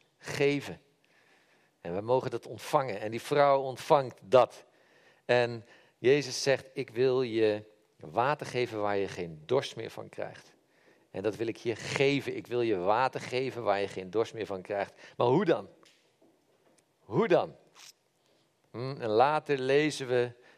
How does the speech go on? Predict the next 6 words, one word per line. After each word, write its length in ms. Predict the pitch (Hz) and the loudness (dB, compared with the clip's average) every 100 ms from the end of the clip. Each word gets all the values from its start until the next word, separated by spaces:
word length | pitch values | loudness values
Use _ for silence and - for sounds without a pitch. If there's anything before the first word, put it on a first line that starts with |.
| _ | _
dat 480 | - 113 113 - - _ _ _ | 2 2 2 -4 -20 _ _ _
Jezus, 840 | 85 101 107 110 95 95 - - - _ _ _ | -2 4 4 2 -4 -10 -10 -12 -16 _ _ _
dat 100 | - | -18
hij 80 | 85 | -4
wordt 400 | 90 87 - - | -2 -2 -6 -18
gekruisigd. 840 | - - - 147 160 151 - - | -18 -12 -2 2 2 -2 -10 -18